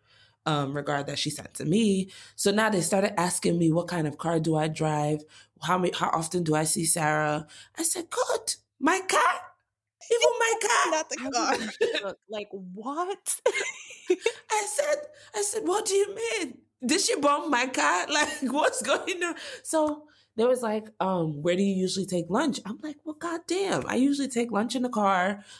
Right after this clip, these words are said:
Speaker 1: um, at the parking lot next door." All of this shit. They're like, "Well, has she ever seen you take lunch?" I'm like, "Well,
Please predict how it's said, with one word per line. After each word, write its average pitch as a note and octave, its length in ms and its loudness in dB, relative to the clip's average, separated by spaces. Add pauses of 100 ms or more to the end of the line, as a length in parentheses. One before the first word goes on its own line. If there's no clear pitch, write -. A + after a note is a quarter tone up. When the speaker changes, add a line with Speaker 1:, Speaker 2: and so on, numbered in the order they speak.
(140)
Speaker 1:
um, E3+ 420 2
at F3 120 -2
the F#3 60 -6
parking F3+ 400 -2
lot E3 360 -2 (180)
next D#3 240 -4
door." E3+ 460 2 (320)
All C4+ 200 4
of C4 80 4
this B3 200 0
shit. A#3+ 260 0
They're G3 160 -6
like, E3+ 220 -8 (300)
"Well, F3 240 2
has E3 220 -2
she F#3 180 -2
ever E3+ 140 -2
seen G#3 300 -2
you G3+ 100 0
take G3 240 -4
lunch?" F#3 280 -4
I'm G#3 160 -2
like, G#3 200 -2 (100)
"Well, G3+ 460 2